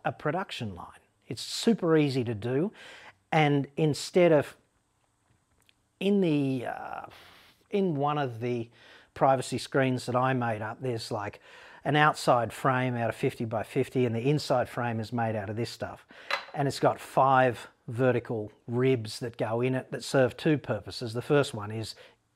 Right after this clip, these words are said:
it's something to attach the cladding to, right? And the cladding just sits inside the frame because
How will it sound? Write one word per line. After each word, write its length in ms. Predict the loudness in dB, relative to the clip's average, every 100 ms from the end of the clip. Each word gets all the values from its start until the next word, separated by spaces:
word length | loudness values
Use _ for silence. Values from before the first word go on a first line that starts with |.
| _ _ _ _ -6
it's 180 | -4
something 360 | 0 -2 -2 -6
to 120 | -6
attach 420 | -8 -4 -4 -4 -12
the 100 | -12
cladding 540 | -6 -6 -4 -6 -10
to, 320 | -12 -12 -12 -14 -20 -20 -20 -12 -8
right? 240 | -8 -8 _ -4
And 220 | -2 -2
the 60 | -4
cladding 480 | 2 4 4 2
just 200 | -4 -8
sits 340 | -2 0 0 -2
inside 580 | -4 -4 -4 -4 -4 -10
the 60 |
frame 480 | -8 -4 -2 -2 -6
because 560 | -8 -6 -8 -8 -12